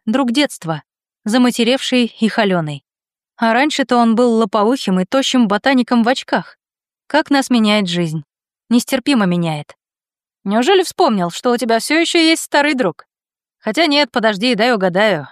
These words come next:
я тебе нужен. Ты же не приезжаешь к другу Кеше Кацо просто в картишки перекинуться? Ой, не прибедняйся. Хмыкнул Лев,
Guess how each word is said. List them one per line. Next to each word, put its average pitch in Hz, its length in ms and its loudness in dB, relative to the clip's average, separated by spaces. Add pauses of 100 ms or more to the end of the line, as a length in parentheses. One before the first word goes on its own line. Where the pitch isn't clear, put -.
я 233 200 -2
тебе 311 220 0
нужен. 208 340 -2 (580)
Ты 208 100 -2
же 196 120 2
не 220 120 4
приезжаешь 233 540 0
к 185 80 -6
другу 214 320 0
Кеше 220 440 -4 (140)
Кацо 180 480 -2
просто 226 360 -4
в - 80 -16
картишки 196 460 -4
перекинуться? 165 680 -6 (920)
Ой, 269 160 2
не 220 100 4
прибедняйся. 180 760 -4 (800)
Хмыкнул 247 560 0
Лев, 233 420 -2